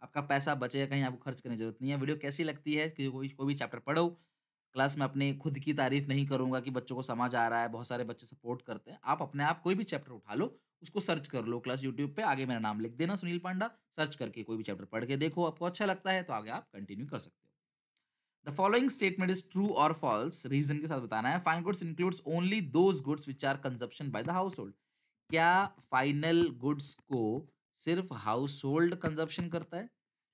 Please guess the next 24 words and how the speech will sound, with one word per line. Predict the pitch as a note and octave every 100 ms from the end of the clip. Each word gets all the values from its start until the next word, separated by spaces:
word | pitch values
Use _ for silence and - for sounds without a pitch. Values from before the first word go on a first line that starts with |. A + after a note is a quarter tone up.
| _ _
फाइनल | B2+ B2
गुड्स | C3 D#3+ -
मतलब | C3+ D3
क्लास | G#3+ D3 F#3
सिर्फ | - G#3 G#3 -
क्या | G3+
हाउसहोल्ड | C#3 C3 C#3+ G#3
कंजप्शन | G3 E3+ E3 D#3
करेगा, | C3+ G#2+ F#2+ -
क्या | C#3+
फर्म | D#3 - E3 F#3+
फाइनल | G3 D3+ D3+
गुड्स | D3 D3+
कंजप्शन | C#3+ C3 C#3+
नहीं | A#2+ C3+
करेगी? | B2+ A2+ B2+ G3 -
तो |
क्लास | G2+ A#2 C#3 B2
गलत | G#2 A#2+ C3+
है, | A2
यहाँ | A2 G#2 -
पे | - - _ _ -
ये | C#3
स्टेटमेंट | C#3+ B2+ A#2+ B2+ C3 -